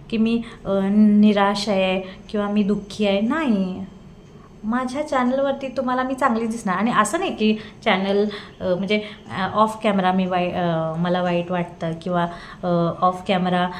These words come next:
मी दुःखी आहे. नाही, असं काही नाही आहे. अ, मी खूप happy आहे आणि मी खूप satisfied आहे, ते जास्त महत्त्वाचं आहे. कारण माणसाने ना सुखी असण्यापेक्षा आपण समाधानी असणं जास्त गरजेचं आहे. आणि,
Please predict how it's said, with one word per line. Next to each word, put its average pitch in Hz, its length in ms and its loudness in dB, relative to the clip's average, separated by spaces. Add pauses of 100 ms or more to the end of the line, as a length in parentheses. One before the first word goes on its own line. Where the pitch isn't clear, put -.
(200)
मी 185 100 0
दुःखी 196 360 -4
आहे. 180 200 -2
नाही, 214 260 2
असं 202 240 -2
काही 202 220 0
नाही 196 280 0
आहे. 214 100 -2 (380)
अ, 180 140 2
मी 190 260 0
खूप 254 140 -8 (120)
happy 208 360 0
आहे 214 400 0 (300)
आणि 185 360 2
मी 208 160 4 (100)
खूप 262 340 -6
satisfied 226 840 0
आहे, 208 320 0
ते 233 260 0
जास्त 202 340 -2
महत्त्वाचं 185 480 -2
आहे. 202 80 0
कारण - 440 -4
माणसाने 226 500 2
ना 240 100 -2
सुखी 233 340 -4
असण्यापेक्षा 220 580 -2
आपण 220 200 -4 (380)
समाधानी 214 400 2
असणं 214 300 0
जास्त 196 280 -2
गरजेचं 185 440 -2
आहे. 175 80 -4 (360)
आणि, 208 440 2